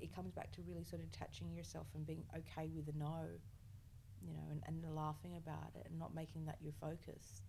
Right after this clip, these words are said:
of things. If, if I focused on every person that I met before I met my husband,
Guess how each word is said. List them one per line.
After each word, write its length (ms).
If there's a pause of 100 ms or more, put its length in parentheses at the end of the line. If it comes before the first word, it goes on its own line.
(600)
of 100
things. 320
If, 140
if 140
I 60
focused 360
on 80 (140)
every 240
person 460
that 100
I 140
met 260 (320)
before 380
I 100
met 220
my 100
husband, 720